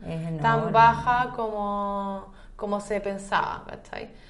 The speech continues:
Speaker 2: Pero es como buscarle la quinta pata al gato. O sea, criticar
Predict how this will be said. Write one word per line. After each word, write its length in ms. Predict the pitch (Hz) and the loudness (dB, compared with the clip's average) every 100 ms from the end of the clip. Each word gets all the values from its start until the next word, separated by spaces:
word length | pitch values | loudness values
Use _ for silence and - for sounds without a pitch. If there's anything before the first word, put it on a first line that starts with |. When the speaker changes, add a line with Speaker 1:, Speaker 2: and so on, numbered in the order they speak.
| - - | -20 -6
Speaker 2:
Pero 400 | 226 220 220 220 | 0 4 6 4
es 160 | 208 247 | 2 -2
como 420 | 277 269 285 269 | -2 0 0 0
buscarle 760 | 233 - 285 302 302 302 311 302 | -4 -2 0 0 -2 -2 0 0
la 120 | 294 | -4
quinta 260 | 294 285 | -4 -4
pata 200 | 294 294 | -2 -4
al 100 | 285 | -6
gato. 300 | 220 - - - - - - - | -8 -10 -14 -20 -20 -20 -20 -20
O 100 | 202 | -20
sea, 600 | 202 220 214 208 208 208 - - | -12 -10 -8 -6 -6 -8 -12 -20
criticar 600 | - 233 220 262 294 349 | -8 -6 0 6 8 6